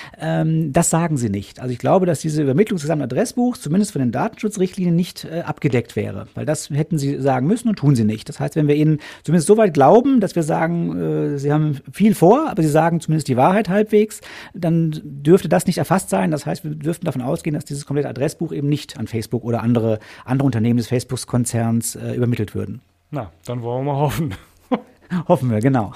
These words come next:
Speaker 2: Ja. So, ansonsten, äh, ich, ich glaube, wir haben zu dem Thema nicht, nicht, nicht mehr viel zu sagen. Ähm, außer dem Aufruf, nutzt doch auch mal andere Messenger, behaltet sie auf dem Telefon, wenn sie drauf sind, auch wenn wenige Nutzer da sind, die ihr kennt.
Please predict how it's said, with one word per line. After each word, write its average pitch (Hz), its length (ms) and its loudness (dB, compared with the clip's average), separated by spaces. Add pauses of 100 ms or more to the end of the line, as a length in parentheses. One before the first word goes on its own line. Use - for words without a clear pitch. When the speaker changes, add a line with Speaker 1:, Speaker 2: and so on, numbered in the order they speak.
(120)
Speaker 2:
Ja. 139 60 -4 (840)
So, 190 300 4 (100)
ansonsten, 208 540 0
äh, 202 260 4
ich, 214 880 -10 (180)
ich 190 80 -18
glaube, 196 260 4
wir 180 120 6
haben 202 120 2
zu - 120 -6
dem 170 160 2
Thema 175 260 2
nicht, 170 240 -4
nicht, 170 180 -4
nicht 165 160 -6
mehr 160 120 0
viel 170 160 -6
zu 151 120 -10
sagen. 143 480 0
Ähm, 135 440 -6
außer 151 300 0
dem 147 180 -2
Aufruf, 143 400 -6
nutzt 185 540 -2
doch 175 100 2
auch 165 100 2
mal 139 160 0
andere 170 240 -2
Messenger, 151 440 -4
behaltet 160 420 2
sie 175 120 -2
auf 143 120 -4
dem 151 100 -8
Telefon, 143 500 -6
wenn 139 140 -4
sie 135 60 -4
drauf 131 240 -4
sind, 143 100 -12
auch 123 120 -10
wenn 123 140 -8
wenige 214 300 0
Nutzer 190 300 -2
da 165 180 2
sind, 160 160 -6
die 165 80 -8
ihr 147 120 -8
kennt. 139 300 -8